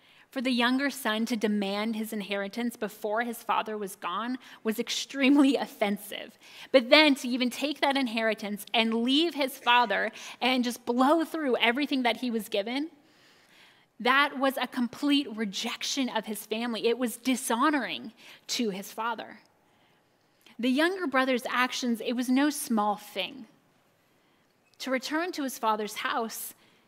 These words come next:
was a bold move. And he's thinking to himself, you know, "Maybe, just maybe,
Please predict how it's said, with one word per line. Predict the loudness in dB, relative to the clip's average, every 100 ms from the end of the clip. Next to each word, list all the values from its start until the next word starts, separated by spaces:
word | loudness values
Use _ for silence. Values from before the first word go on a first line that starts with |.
| _ _
was | 0
a | 0
bold | 0 -2 0 2 0 -6 -12 -6
move. | -2 -2 -2 -10 -20 _ _ _ _ _ _ _ _ _
And | -4 0
he's | 0
thinking | 0 0 2 0
to | -2
himself, | -6 -6 -6 -6
you | -8
know, | -4
"Maybe, | -2 0 -2 -2 -4
just | -4 -6 -2
maybe, | 0 2 0 -4 -12